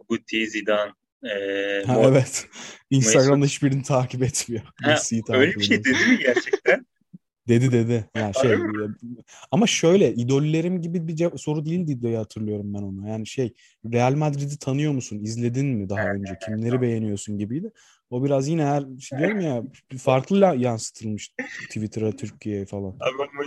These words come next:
Speaker 1: hiçbirini takip etmesi çok iyi. Ronaldo'yu bile takip etmiyor çocuk yani.
Speaker 2: Evet, doğru yani.
Speaker 1: Safkan Messi'ci bir adam.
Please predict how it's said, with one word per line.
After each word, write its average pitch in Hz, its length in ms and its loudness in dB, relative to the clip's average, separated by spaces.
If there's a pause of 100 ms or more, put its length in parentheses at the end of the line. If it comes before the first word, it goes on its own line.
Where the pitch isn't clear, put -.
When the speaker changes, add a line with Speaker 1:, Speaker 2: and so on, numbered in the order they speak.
Speaker 1:
hiçbirini 135 360 -10
takip 131 320 0
etmesi - 260 -12
çok 120 180 0
iyi. 104 140 -4
Ronaldo'yu 127 520 8
bile 127 140 6
takip 123 300 4
etmiyor 117 300 -4
çocuk 104 300 -8
yani. 107 140 -12 (560)
Speaker 2:
Evet, 92 340 -14
doğru 92 240 -18
yani. - 300 -20
Speaker 1:
Safkan 113 440 2
Messi'ci 104 480 -6
bir 92 180 2
adam. 92 200 -4